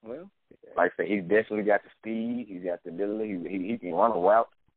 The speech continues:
Speaker 2: as good as anybody. I just feel like if it was for injury, um, he, he would be, he would be the, he would be one of the best wideouts in the league.
Speaker 1: Hmm.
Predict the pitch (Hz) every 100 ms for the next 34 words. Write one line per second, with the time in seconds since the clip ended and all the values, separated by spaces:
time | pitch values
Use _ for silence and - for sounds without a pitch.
0 | _ _ _ _ 87 92 104 95 104 110
1 | 95 85 78 _ _ _ _ _ - 90
2 | 92 98 - 98 98 95 95 98 - 92
3 | 87 87 98 - _ 101 - 110 104 87
4 | 82 82 _ _ _ _ _ _ - 82
5 | 78 80 71 65 _ - 98 101 85 90
6 | 98 92 82 92 92 90 87 - _ _
7 | _ - 95 82 90 82 80 - - 107
8 | 90 101 92 95 107 113 95 95 85 95
9 | - _ _ - 87 90 95 90 - 95
10 | 107 139 85 - _ _ _ _ _ _
11 | _ _ _ _ _ - 190